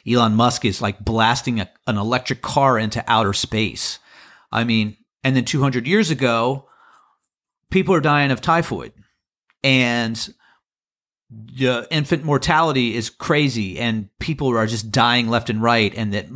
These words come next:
adult men didn't live much past forty-five. And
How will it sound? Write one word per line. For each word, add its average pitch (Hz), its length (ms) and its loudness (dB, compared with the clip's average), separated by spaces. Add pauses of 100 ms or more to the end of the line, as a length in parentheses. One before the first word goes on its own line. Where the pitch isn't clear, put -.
(100)
adult 120 540 0 (840)
men 117 640 0
didn't 117 320 -2
live 120 260 0
much 120 300 -2
past 117 300 0
forty-five. 110 960 -2 (960)
And 120 720 0